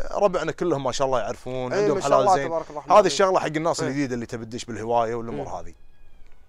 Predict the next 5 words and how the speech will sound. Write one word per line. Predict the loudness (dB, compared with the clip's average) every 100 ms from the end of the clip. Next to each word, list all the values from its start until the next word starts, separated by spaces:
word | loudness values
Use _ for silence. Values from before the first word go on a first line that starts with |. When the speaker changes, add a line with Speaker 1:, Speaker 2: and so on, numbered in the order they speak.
| -18 -18 -18 -20 -14 -6
Speaker 1:
أنت | -4 -6 -6 -4 -2 -2 -4 -10 -10 -4
مثلًا | 0 0 0 -2 -2 -2
لغلوغ | 0 -2 0 0
مال | 0 -2
الديك | -4 -6 -8